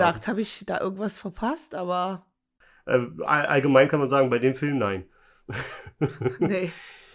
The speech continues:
Speaker 2: Dann haben wir noch die T-V-Spielfilme, damit wir auch mal ein paar deutsche Meinungen haben,
Speaker 1: Ja.
Speaker 2: die ja, ne, also wir haben, die haben ja immer so lustige,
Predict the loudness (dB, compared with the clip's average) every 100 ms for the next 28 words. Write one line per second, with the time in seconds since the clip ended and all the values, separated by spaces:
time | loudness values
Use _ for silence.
0 | _ -20 -20 -20 -20 _ 4 8 10 10
1 | 8 4 -2 0 2 2 4 4 6 6
2 | 8 6 4 2 6 6 4 0 4 4
3 | 6 6 6 8 8 8 6 4 2 2
4 | 0 -2 -6 -12 -10 -4 0 2 2 -2
5 | -12 -8 -2 0 2 2 2 2 -2 -6
6 | -2 4 6 6 4 0 2 2 4 2
7 | 2 0 -2 -4 -4 0 0 -2